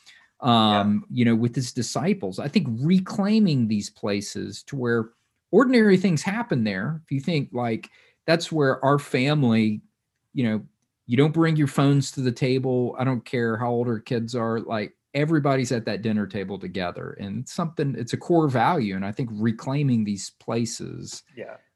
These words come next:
Speaker 1: um, for God and for worship, um, is really significant for us.
Speaker 2: And, and what I, what I'm hearing, like, kind of the, the thing that are, that are coming to my mind as you're talking is,
Speaker 1: Mm-hmm.
Speaker 2: you know, this, I think one thing that we struggle with as a society is discipline in a lot of ways. And I think,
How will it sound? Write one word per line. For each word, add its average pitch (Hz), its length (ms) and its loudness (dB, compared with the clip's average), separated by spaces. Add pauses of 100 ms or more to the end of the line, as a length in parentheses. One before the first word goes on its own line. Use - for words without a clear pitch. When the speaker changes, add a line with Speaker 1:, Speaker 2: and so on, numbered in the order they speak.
(120)
Speaker 1:
um, 104 340 -2
for 98 200 -10
God 110 720 0
and 98 240 -8
for 98 120 -12
worship, 101 640 -4 (380)
um, 95 460 -6
is 104 220 -12
really 147 400 4
significant - 840 -10
for - 240 -14
us. - 280 -18 (580)
Speaker 2:
And, 123 180 -6
and 120 140 -6
what 131 120 4
I, 117 200 0 (500)
what 120 140 0
I'm 175 100 2
hearing, 110 500 -6
like, 107 160 -4
kind 110 260 0
of - 80 -8
the, 107 120 -2
the 107 120 -10
thing 123 140 -4
that 101 140 0
are, 101 100 -2
that 104 100 -6
are 95 60 -6
coming 110 220 -6
to 101 60 -8
my 104 180 -2
mind 104 240 -6
as 92 80 -8
you're 92 100 -20
talking 101 440 -6
is, 92 380 -8
Speaker 1:
Mm-hmm. - 100 -20
Speaker 2:
you 107 140 -10
know, 98 60 -6
this, 104 320 -8 (500)
I 120 60 -6
think 139 180 -4
one 131 120 2
thing 131 120 -6
that 95 80 -6
we 110 100 -6
struggle 110 360 0
with 95 160 -2
as 90 140 -8
a 87 60 -16
society 92 440 -6
is 87 80 -16
discipline 92 540 -12
in 87 100 -10
a 85 60 -8
lot 85 160 -6
of 82 80 -14
ways. 87 320 -8
And 95 320 -8
I 92 60 -4
think, - 400 -12